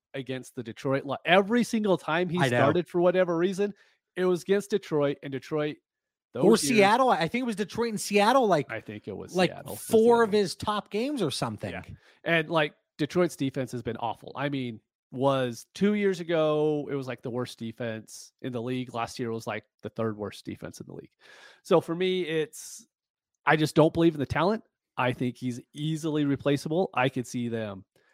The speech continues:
Speaker 1: I don't think they're gonna go to Ty Chandler, but I could see a Kareem Hunt stepping in there when it doesn't work out. I could see Leonard Fournette stepping in there when it doesn't work out. So for me, I just, I don't want Alexander Mattison on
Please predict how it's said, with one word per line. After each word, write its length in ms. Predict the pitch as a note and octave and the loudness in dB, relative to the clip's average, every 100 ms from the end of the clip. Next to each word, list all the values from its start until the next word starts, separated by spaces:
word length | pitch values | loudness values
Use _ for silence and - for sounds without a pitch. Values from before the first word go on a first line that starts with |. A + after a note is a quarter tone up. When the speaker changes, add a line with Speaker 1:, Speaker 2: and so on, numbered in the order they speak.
| _ _ - | _ _ -4
Speaker 1:
I 60 | |
don't 140 | C3+ C#3 | -2 -2
think 140 | C#3+ | -2
they're 100 | C#3 | 0
gonna 160 | C#3 C3+ | 0 2
go 140 | C3+ | 2
to 80 | B2+ | 2
Ty 160 | A#2 A#2+ | 0 -4
Chandler, 480 | - C#3+ F3+ D#3 - _ _ | -2 -2 0 -2 -4 _ _
but 100 | A#2 | -4
I 80 | A2 | -4
could 160 | - | -6
see 140 | - B2+ | -6 -6
a 60 | |
Kareem 300 | A#2+ C#3 B2 | -4 -8 -8
Hunt 240 | G#2+ C3+ D#3+ | -6 -6 -8
stepping 480 | - - G#2 - G#2+ | -14 -10 -10 -8 -12
in 140 | G2 | -12
there 280 | F#2+ F#2+ A#2 _ | -8 -6 -6 _
when 160 | A#2 A2 | -8 -6
it 60 | |
doesn't 240 | G2+ G#2 G2 | -8 -8 -8
work 240 | G2+ - | -8 -4
out. 300 | G#2 A#2 - - _ - | 2 2 0 -8 _ -8
I 120 | A#2 | -8
could 140 | A#2 | -6
see 140 | - B2+ | -4 -2
Leonard 320 | B2 B2 A#2+ | -2 -4 -2
Fournette 360 | C3+ B2+ E3+ | 0 2 2
stepping 500 | - - A#2+ - A2+ | -2 -4 -4 -4 -6
in 100 | G#2+ | -4
there 120 | G#2 G#2 | -4 -2
when 160 | G#2 | -2
it 40 | G2 | -2
doesn't 220 | G#2+ G#2+ | -4 -2
work 200 | A2 - | -4 0
out. 200 | C3 C3 | 0 0
So 120 | C#3+ | -4
for 100 | C#3+ | -4
me, 240 | C3+ E3 | 0 0
I 140 | - C#3+ | 2 0
just, 260 | C#3+ C3+ - _ _ _ | 0 -4 -10 _ _ _
I 140 | - B2 | -6 0
don't 200 | D3+ D#3+ | 2 4
want 220 | D#3+ D#3+ | 4 4
Alexander 600 | C#3+ C#3 C#3 - A#2+ A#2+ | 2 2 0 -2 -2 0
Mattison 480 | A2+ G#2+ G2+ - A#2 | 0 -2 -4 -6 -6
on 140 | G2 | -6